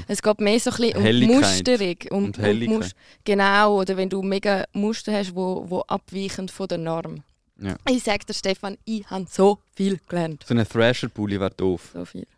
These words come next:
Speaker 1: Ja, wär
Speaker 2: Okay.
Speaker 1: blöd. Wär
Speaker 2: Okay.
Speaker 1: blöd. Genau, und dann sind wir losgelaufen. Und nachher, der Matthias kennt das Gebiet, finde ich, recht gut. Und
Speaker 2: Okay.
Speaker 1: dann weiss er natürlich, ähm, wo sind je nachdem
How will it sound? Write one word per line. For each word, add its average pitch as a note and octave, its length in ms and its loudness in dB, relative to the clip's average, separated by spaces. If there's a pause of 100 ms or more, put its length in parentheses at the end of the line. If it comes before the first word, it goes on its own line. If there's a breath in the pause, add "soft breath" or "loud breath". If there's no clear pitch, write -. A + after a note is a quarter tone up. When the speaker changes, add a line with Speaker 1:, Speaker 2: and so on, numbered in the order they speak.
(500)
Speaker 1:
Ja, F#3+ 180 0 (180)
wär F3+ 220 -4
Speaker 2:
Okay. E3+ 120 -8
Speaker 1:
blöd. - 240 -8 (140)
Wär A3+ 160 2
Speaker 2:
Okay. - 20 -2
Speaker 1:
blöd. - 360 -8 (600)
Genau, F#3+ 460 4
und A#3+ 340 2
dann G#3+ 160 0
sind G#3 140 -2
wir G3+ 100 -2
losgelaufen. B3 640 -2 (1120)
Und A3+ 140 4
nachher, B3 460 2 (140)
der G#3 80 -2
Matthias B3 600 -2 (240 loud breath)
kennt G#3 260 -4
das - 140 -8
Gebiet, G#3+ 460 -4 (100)
finde G3 320 -4
ich, F3+ 80 -4
recht - 120 -8
gut. E3 200 -6 (560 soft breath)
Und F3+ 80 -6
Speaker 2:
Okay. E3+ 120 -6
Speaker 1:
dann G#3+ 60 0
weiss G3+ 280 2
er A3+ 60 0
natürlich, G#3 680 -2
ähm, F#3 500 -2
wo G3 420 0
sind A3+ 280 -4
je A3+ 160 0
nachdem A3+ 440 -4